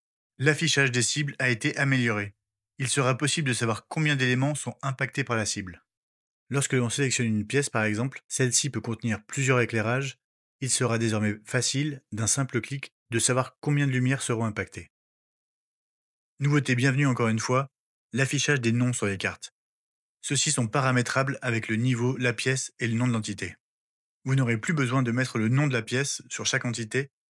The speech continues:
et pourrez toujours personnaliser si les options proposées ne vous convenaient pas. La liste est bien sûr réorganisable et toute modification d'un des champs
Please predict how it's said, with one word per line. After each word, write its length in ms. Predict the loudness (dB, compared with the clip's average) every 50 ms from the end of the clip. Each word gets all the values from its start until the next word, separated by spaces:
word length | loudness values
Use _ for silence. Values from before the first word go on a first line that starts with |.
| _ -2
et 100 | -2 -2
pourrez 260 | 0 0 0 2 2
toujours 400 | 2 2 2 2 2 2 0 -2
personnaliser 680 | -2 0 0 0 2 2 2 4 4 4 2 0 0 -2 -4
si 160 | -6 -2 0
les 160 | 0 0 0
options 320 | 0 -2 -2 -2 -2 -2 -2
proposées 480 | -2 -4 -4 -2 0 0 0 0 0
ne 140 | -2 -2 -4
vous 120 | -2 -4
convenaient 300 | -4 -2 -2 -2 -2 -2
pas. 200 | -4 -6 -10 -12 _ _ _ _ _ _ _ _ -6
La 60 | -2
liste 220 | -2 -2 -2 -2 -2
est 40 | 0
bien 120 | 0 0
sûr 240 | 0 0 -2 -2 0
réorganisable 760 | 2 2 4 4 4 4 2 2 2 2 0 0 0 -2 -4 _ -4
et 100 | -2 0
toute 160 | 0 0 0
modification 640 | 0 0 0 -2 -2 -4 -2 -2 -2 -2 -4 -2
d'un 140 | 0 0 2
des 120 | 4 2
champs 260 | 2 2 2 0 -2